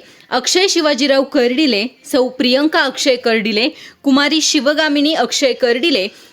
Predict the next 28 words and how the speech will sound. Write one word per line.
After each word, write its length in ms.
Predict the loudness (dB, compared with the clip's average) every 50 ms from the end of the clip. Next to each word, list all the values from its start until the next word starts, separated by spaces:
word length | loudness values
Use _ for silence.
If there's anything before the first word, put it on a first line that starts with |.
| _
या 160 | -2 -2 -2 -2
कर्डिले 460 | 0 0 0 0 0 0 -2 -2 -2
कुटुंबानी 580 | -2 -4 -2 0 2 2 2 2 0 0 0
मकर 300 | 2 2 0 0 0 -2
संक्रांतीच्या 720 | -2 0 -2 -2 -2 -2 -2 -4 -2 -2 -2 -2 0 -2
निमित्ताने 520 | 0 0 0 0 0 -2 -4 -4 -4 -2 -2
मंगळवारी 600 | -2 0 0 2 2 2 2 2 0 -2 -2 -4
बुऱ्हाणगर 680 | -4 -4 -4 -2 0 2 2 2 2 2 2 2 2 2
येथे 380 | 2 0 0 -2 -2 -2 -2 -6 -10 -18 -20 -20 -8
हळदी 320 | -4 0 0 0 0 0 0
कुंकू 320 | 0 2 0 0 0 -2
कार्यक्रमाचे 680 | -2 -2 -2 0 -2 -2 -2 -2 -2 -2 -2 -2 -2
आयोजन 440 | -2 -2 -2 -2 -4 -2 -2 -2 -2 -2
केले 200 | -2 -2 0 0
होते. 360 | -2 -2 -2 -2 -4 -4 -6 _ _ _ _ _ _
या 160 | -4 -4 -2
कार्यक्रमाला 720 | -2 -2 -4 -2 0 0 0 0 0 2 2 0 0 -2 -4
मतदारसंघातील 960 | -4 -4 -2 -2 -2 0 0 0 0 0 0 2 2 2 2 0 0 -2 -2
हजारो 460 | 0 0 0 0 0 0 2 0 0
लाडक्या 460 | 0 0 -2 -2 -4 -4 -2 -2 -2
बहिणींनी 640 | -2 -2 -2 -2 0 0 0 2 0 0 -2 -4 -8 -12 -16 -20 -20 -8 -2
हजेरी 420 | -2 0 0 2 0 2 2 2 2
लावून 220 | 2 2 2 2
या 120 | 2 0
कार्यक्रमाची 680 | 0 -2 -2 -2 -2 -2 -2 0 -2 0 -2 -2 -4 -4
शोभा 340 | -2 0 0 0 0 0 0
वाढवली 420 | 0 0 0 0 0 0 0 -2
आहे. 260 | -2 -4 -8 -18 -20